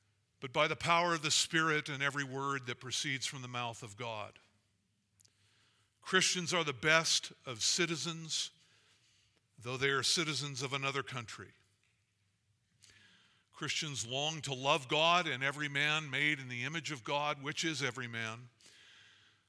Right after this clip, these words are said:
They live generously and they are willing to endure suffering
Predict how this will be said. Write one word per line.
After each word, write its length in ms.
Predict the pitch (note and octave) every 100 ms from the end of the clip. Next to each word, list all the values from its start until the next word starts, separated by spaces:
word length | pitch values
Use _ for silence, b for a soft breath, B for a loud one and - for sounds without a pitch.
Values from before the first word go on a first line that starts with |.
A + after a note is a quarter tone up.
| b
They 160 | C#3 D3+
live 300 | D#3+ F#3 D3
generously 920 | B2 F3 F#3+ G3+ F3+ - F#3 G3+ F#3+
and 160 | F3+ D#3
they 100 | E3
are 180 | D#3+
willing 440 | D3 E3+ F#3 F#3+ F#3+
to 200 | - E3+
endure 640 | D#3+ C3+ C#3+ D#3+ F#3 G3
suffering 880 | F#3+ - - F3 D3 F#3 F3+ G3+ G#3+